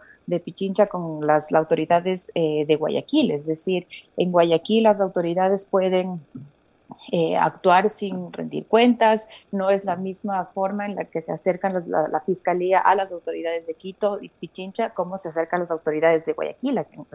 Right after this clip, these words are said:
en Guayaquil pueden, digamos, salir, eh, realmente sin responsabilidades, sin rendir cuentas, es decir, no,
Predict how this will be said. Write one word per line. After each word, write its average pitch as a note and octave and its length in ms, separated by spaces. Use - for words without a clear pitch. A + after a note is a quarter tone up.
en F#3+ 120
Guayaquil F3 400
pueden, F#3 380
digamos, F3+ 460
salir, F#3 560
eh, D3 720
realmente F3 540
sin A3 320
responsabilidades, E3+ 1080
sin F#3+ 140
rendir F#3+ 360
cuentas, G3 440
es D3 160
decir, F3+ 380
no, F#3 520